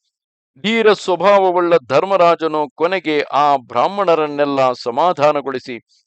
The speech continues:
ಅವರ ಅನುಮತಿಯನ್ನು ಪಡೆದು ತನ್ನ ತಮ್ಮಂದಿರೊಡನೆ ಅಲ್ಲಿಂದ ಮುಂದೆ ಹೊರಡುವುದಕ್ಕಾಗಿ ರಥವನ್ನು ಸಿದ್ಧಪಡಿಸುವಂತೆ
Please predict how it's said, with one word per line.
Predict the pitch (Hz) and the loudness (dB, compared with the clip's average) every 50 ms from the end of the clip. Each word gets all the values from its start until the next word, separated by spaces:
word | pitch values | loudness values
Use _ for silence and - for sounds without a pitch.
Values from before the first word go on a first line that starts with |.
| _ _ - | _ _ -2
ಅವರ | 156 160 156 151 139 | 0 0 2 2 2
ಅನುಮತಿಯನ್ನು | 139 - - - 123 160 196 202 185 170 - 151 147 143 143 135 135 127 | 2 0 0 -4 -6 -4 -4 -4 -6 -6 -6 -4 -4 -4 -4 -4 -6 -8
ಪಡೆದು | - 127 127 135 135 127 120 - _ _ _ _ _ _ _ - | -6 -4 -4 -2 -4 -4 -6 -10 _ _ _ _ _ _ _ -2
ತನ್ನ | 208 214 208 202 | -2 0 2 0
ತಮ್ಮಂದಿರೊಡನೆ | 180 - - 165 165 190 208 208 196 180 170 170 160 156 151 147 147 143 135 123 - _ _ _ _ _ _ - | 0 0 0 -2 -2 0 0 -2 -2 -2 0 -2 0 0 0 0 -2 -2 -4 -8 -8 _ _ _ _ _ _ 0
ಅಲ್ಲಿಂದ | 190 196 190 190 180 175 160 | 0 2 2 0 0 0 2
ಮುಂದೆ | 160 156 151 143 139 135 165 202 226 226 190 | 2 2 2 0 -2 -8 -10 -10 -8 -6 -6
ಹೊರಡುವುದಕ್ಕಾಗಿ | 160 123 117 135 147 170 165 151 147 143 147 135 - - 147 135 135 135 131 117 - _ _ _ _ _ _ 170 | -4 -4 -2 -2 -2 -2 -4 -4 -4 -4 -4 -4 -4 -2 -2 0 0 -2 -4 -12 -14 _ _ _ _ _ _ -2
ರಥವನ್ನು | 196 202 - 233 208 202 180 170 165 160 151 143 135 | -2 0 0 0 0 0 0 -2 -2 -4 -4 -6 -6
ಸಿದ್ಧಪಡಿಸುವಂತೆ | - - 135 127 120 156 165 - 165 143 127 - 147 135 131 131 123 - 120 | -8 -10 -12 -10 -6 -6 -6 -6 -6 -10 -10 -8 -8 -8 -8 -8 -8 -10 -10